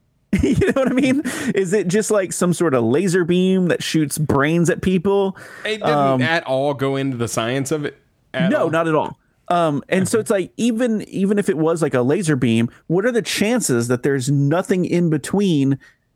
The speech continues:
Speaker 1: the laser beam and, like, in between him and Dirk Da-, and Dirk Davis?
Speaker 2: Yeah,
Speaker 1: You know,
Speaker 2: uh,
Speaker 1: it just
Speaker 2: es-,
Speaker 1: doesn't make any sense.
Speaker 2: especially,
Speaker 1: Somehow.
Speaker 2: especially given their mileage between each other, right?
Speaker 1: Yeah, who knows how far away he is?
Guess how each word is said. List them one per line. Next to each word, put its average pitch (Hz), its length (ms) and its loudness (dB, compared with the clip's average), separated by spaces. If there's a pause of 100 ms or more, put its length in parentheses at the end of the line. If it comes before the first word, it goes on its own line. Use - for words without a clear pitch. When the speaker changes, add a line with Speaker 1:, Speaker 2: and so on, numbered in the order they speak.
(320)
Speaker 1:
the 165 160 0
laser 170 300 0
beam 123 480 0 (480)
and, 147 260 0
like, 127 360 -2 (440)
in 160 100 0
between 165 260 0
him 151 200 2
and 135 80 0
Dirk 131 180 0
Da-, - 340 -4
and 135 340 0
Dirk 131 160 0
Davis? 160 360 0
Speaker 2:
Yeah, 147 420 -4
Speaker 1:
You 165 80 2
know, 170 60 2
Speaker 2:
uh, - 100 -10
Speaker 1:
it 185 120 0
just 196 200 0
Speaker 2:
es-, 233 60 2
Speaker 1:
doesn't 196 180 0
make 151 180 0
any 123 140 2
sense. - 420 -4
Speaker 2:
especially, 269 560 0
Speaker 1:
Somehow. 127 400 0 (120)
Speaker 2:
especially 175 460 -2
given 147 320 -2
their 127 120 0
mileage 107 560 -2
between 95 440 -4
each 82 240 -4
other, 90 280 -6
right? 120 440 -2
Speaker 1:
Yeah, 247 320 0
who 254 160 -2
knows 269 280 -2
how 226 120 -2
far 151 200 0
away 113 220 0
he 95 140 2
is? 65 240 -4